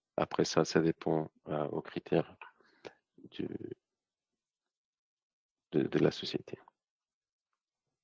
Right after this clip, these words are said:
Donc, pour la partie Teams, je vais en fait vous montrer sur la console directement.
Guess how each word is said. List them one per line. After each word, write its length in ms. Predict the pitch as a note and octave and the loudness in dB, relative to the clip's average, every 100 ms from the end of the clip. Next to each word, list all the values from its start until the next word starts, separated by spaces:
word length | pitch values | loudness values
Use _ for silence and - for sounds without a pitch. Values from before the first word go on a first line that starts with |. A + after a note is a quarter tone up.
| _ _ _ - | _ _ _ 4
Donc, 160 | F2 D#2+ | 4 8
pour 120 | G2 | 8
la 100 | F#2+ | 10
partie 280 | F#2 - F2 | 8 4 -4
Teams, 360 | - F#2+ F2 - - _ - - _ _ - _ - - _ _ _ _ _ _ _ _ _ - | 8 10 10 6 -2 _ -20 -20 _ _ -20 _ -20 -20 _ _ _ _ _ _ _ _ _ -12
je 100 | F2 | -6
vais 240 | D#2+ - - - | 0 0 -2 -4
en 100 | - | -2
fait 220 | - - | -2 -4
vous 80 | - | -2
montrer 280 | D#2+ D#2+ - | 0 0 -2
sur 180 | - D#2+ | 2 2
la 80 | D2+ | 4
console 300 | - - - | 2 2 0
directement. 640 | - - - E2 E2+ | 0 -2 0 4 4